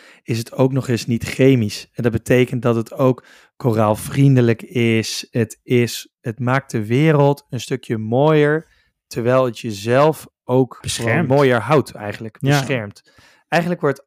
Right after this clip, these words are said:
Speaker 1: alles mooier met Naïef.
Speaker 2: Wees niet naïef, smeer naïef. Het is allemaal niet waar. Alles wat je op Instagram leest over influencers die zeggen dat je, dat je geen zonnebrand moet smeren, want het is allemaal beter en zo, want je huid heeft natuurlijk bescherming. Allemaal onzin, allemaal
Speaker 1: Het is
Speaker 2: kul.
Speaker 1: natuurlijk wel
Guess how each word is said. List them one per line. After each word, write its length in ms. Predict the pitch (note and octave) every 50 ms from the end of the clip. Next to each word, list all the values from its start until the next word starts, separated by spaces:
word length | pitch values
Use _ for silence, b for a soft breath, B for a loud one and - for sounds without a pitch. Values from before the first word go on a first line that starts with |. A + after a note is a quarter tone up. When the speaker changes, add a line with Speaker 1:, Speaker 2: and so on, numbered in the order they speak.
| _
Speaker 1:
alles 560 | _ - D3+ F#3 F#3 E3 D#3+ E3+ E3 - - -
mooier 380 | B2 A#2 A#2 A#2 A2+ G#2+ G#2+ G#2+
met 140 | G#2+ G2+
Naïef. 360 | - A2+ A2+ A2+ G#2+ - - _ _
Speaker 2:
Wees 260 | - B2 C#3+ F3 E3
niet 180 | - F3+ E3 D3
naïef, 560 | C#3+ C#3+ D3 D#3 D#3 D3+ - - - - - -
smeer 320 | - - - C#3+ D#3 E3
naïef. 440 | D3+ C#3 C#3+ C#3+ D3 C#3 - - -
Het 100 | C3 A#2+
is 80 | -
allemaal 180 | D3 C#3+ D3 C#3
niet 140 | C#3+ D3 B2+
waar. 360 | A#2 C3 B2+ B2+ B2+ B2 A#2
Alles 300 | G#2+ C3 C3+ C#3 C#3 B2+
wat 180 | B2+ C3 B2+ -
je 60 | -
op 80 | B2+ A#2+
Instagram 380 | B2 B2 A2 A#2+ A2+ B2 A#2
leest 260 | A#2 A2+ A2+ A#2 - -
over 440 | B2 A2+ A2+ G2+ A2+ A2+ A2 -
influencers 420 | C#3+ C3 B2 - A#2 B2 A#2+ A2+ G#2+
die 100 | A2+ A2
zeggen 280 | G2+ A#2+ A#2 A2 A#2
dat 160 | A2 A2+ A2 -
je, 340 | A#2+ A#2 A#2 A#2 A2+ G#2 A2+
dat 180 | A#2 B2 A2+ -
je 60 | A#2
geen 120 | - B2
zonnebrand 360 | A2 A#2 B2+ C3+ B2 A#2 A#2 A#2
moet 100 | A#2+ A2+
smeren, 260 | - - A#2+ A#2 A#2
want 120 | A2 G#2+
het 80 | A2 G#2
is 60 | -
allemaal 220 | A2+ A#2 G#2+ G2+
beter 340 | F#2+ A#2 A#2+ B2 B2+ A#2+ A2
en 120 | G#2+ A2+ G#2
zo, 200 | A#2 A2+ A2+ A2+
want 120 | A#2 A2
je 60 | G#2+
huid 140 | G#2+ G#2+ A2+
heeft 120 | A2 G#2+
natuurlijk 280 | G#2+ - - A#2 A#2 A#2
bescherming. 380 | A2 - - A#2 A2+ A2+ A2 - _ _
Allemaal 380 | - - - E3 F3 D#3+ C#3+
onzin, 380 | D#3 C#3 C3 A#2+ A#2 A#2+ A#2 A#2+
allemaal 200 | - D#3 E3+ F3+
Speaker 1:
Het 100 | E3 C3+
is 80 | C3+ B2+
Speaker 2:
kul. 80 | C3+ C3+
Speaker 1:
natuurlijk 260 | C3 B2 A2+ A#2+ C#3
wel 80 | E3